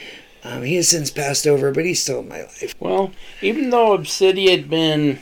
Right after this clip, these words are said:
Speaker 2: meeting all these people and really starting to know or understand a lot more about witchcraft, um,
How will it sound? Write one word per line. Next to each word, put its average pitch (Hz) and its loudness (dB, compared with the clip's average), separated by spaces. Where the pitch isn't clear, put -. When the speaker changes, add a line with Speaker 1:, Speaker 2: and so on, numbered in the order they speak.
Speaker 2:
meeting 170 4
all 160 6
these 156 4
people 160 0
and 135 0
really 156 4
starting 156 4
to 135 -2
know 147 4
or 139 6
understand 165 2
a 160 2
lot 143 6
more 143 2
about 131 2
witchcraft, 120 0
um, 180 4